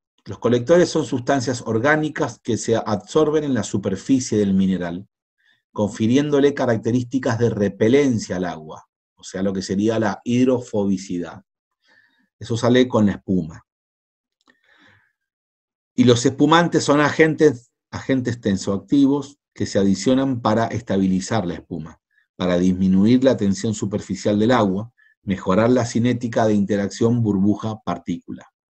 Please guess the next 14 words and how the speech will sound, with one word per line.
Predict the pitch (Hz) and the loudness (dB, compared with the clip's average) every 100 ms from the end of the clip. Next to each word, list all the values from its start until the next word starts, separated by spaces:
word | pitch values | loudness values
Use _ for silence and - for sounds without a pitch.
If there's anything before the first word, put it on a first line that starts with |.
| _ _ | _ _
y | 92 | -2
lograr | 92 92 104 110 | 2 2 2 0
que | 104 117 120 131 _ _ _ _ | 0 2 2 -2 _ _ _ _
haya | 98 95 104 | -2 0 0
un | - 110 101 | 0 2 2
más | 107 110 | 2 0
eficiente, | 107 - 92 - 95 95 98 98 95 90 | -4 -4 -8 -2 0 0 -2 -4 -2 -4
una | 95 101 | -4 -2
más | 98 98 | -4 -6
eficiente | - - 95 92 | -10 -10 -8 -10
separación | - 85 78 80 - 92 | -12 -14 -14 -12 -6 -6
de | 90 | -6
los | 87 | -10
metales | 87 - 90 92 92 - | -14 -10 -6 -6 -8 -18